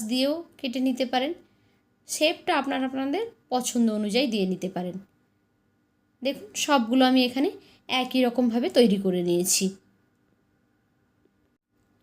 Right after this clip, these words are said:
এখন এগুলোকে ফ্রাই করে নেব।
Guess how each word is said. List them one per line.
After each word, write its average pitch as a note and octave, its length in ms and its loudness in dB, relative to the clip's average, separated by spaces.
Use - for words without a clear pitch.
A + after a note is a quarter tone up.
এখন D4 300 0
এগুলোকে C#4+ 340 2
ফ্রাই C4+ 220 6
করে G#3 240 0
নেব। F3 180 -2